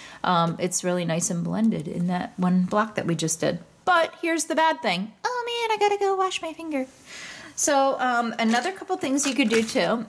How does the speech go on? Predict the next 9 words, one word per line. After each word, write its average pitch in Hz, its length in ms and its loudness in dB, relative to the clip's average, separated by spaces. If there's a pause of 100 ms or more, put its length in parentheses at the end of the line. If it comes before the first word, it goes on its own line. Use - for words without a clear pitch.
and 196 400 2
you 196 60 -2
might 202 200 0
have 202 300 0
these 196 200 0
things 202 260 -6
at 233 140 -6
home, 196 340 -6 (400)
um, 196 420 2